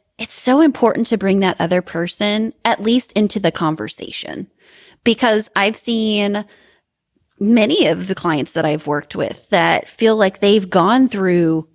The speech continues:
that total shift of, like, changing, but they left out their significant other in that. And then that leads to, like, some turmoil. 'Cause if we think about it, we have two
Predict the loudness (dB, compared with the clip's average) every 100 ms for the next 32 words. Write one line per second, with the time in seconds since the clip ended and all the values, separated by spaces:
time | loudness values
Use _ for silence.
0 | _ -4 -4 -6 0 2 4 2 -2 -2
1 | 0 0 -6 -10 -4 0 0 -2 -4 0
2 | 2 2 2 2 2 0 -8 -8 -4 0
3 | 0 2 2 0 -2 -4 -2 0 -2 -4
4 | -4 -4 -4 -2 -6 -4 -4 -4 -6 -10
5 | -2 0 2 -2 -8 0 4 4 4 2
6 | 0 0 -2 -4 -4 -2 -2 -2 -2 2
7 | 2 2 0 -2 -4 -20 -4 0 2 2
8 | 0 0 0 0 0 0 0 0 -2 -4
9 | 2 2